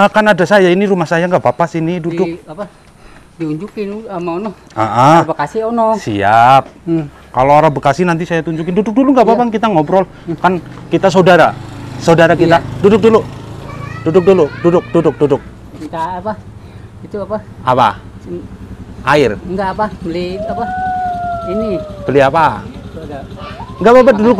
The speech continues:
Speaker 1: Itu ibu
Speaker 2: Takut.
Speaker 1: saya itu, itu ibu
Speaker 2: Takut
Speaker 1: saya.
Speaker 2: telat,
Speaker 1: It-,
Speaker 2: Pak.
Speaker 1: nggak, nggak apa-apa, duduk dulu. Itu saudara saya itu di situ. Nggak apa-apa, duduk dulu. Duduk.
Speaker 2: Iya.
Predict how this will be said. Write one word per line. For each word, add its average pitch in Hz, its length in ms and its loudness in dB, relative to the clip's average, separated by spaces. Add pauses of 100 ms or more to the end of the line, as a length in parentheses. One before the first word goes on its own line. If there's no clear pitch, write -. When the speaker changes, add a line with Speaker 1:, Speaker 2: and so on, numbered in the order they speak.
(260)
Speaker 1:
Itu 196 220 2
ibu 196 180 4
Speaker 2:
Takut. 170 80 2
Speaker 1:
saya 123 220 2
itu, 147 200 0 (120)
itu 170 180 0
ibu 165 220 2
Speaker 2:
Takut 135 80 4
Speaker 1:
saya. 113 320 4
Speaker 2:
telat, 220 100 6
Speaker 1:
It-, - 80 0
Speaker 2:
Pak. 208 140 2 (160)
Speaker 1:
nggak, 220 180 6
nggak 247 160 6
apa-apa, 254 220 4
duduk 233 240 2
dulu. 254 260 4
Itu 214 240 2
saudara 196 320 6
saya 208 260 2
itu 226 220 4
di 180 60 2
situ. 151 500 2
Nggak 190 140 2
apa-apa, 247 200 4
duduk 226 220 2
dulu. 247 180 4 (520)
Duduk. 226 240 4 (720)
Speaker 2:
Iya. 180 180 0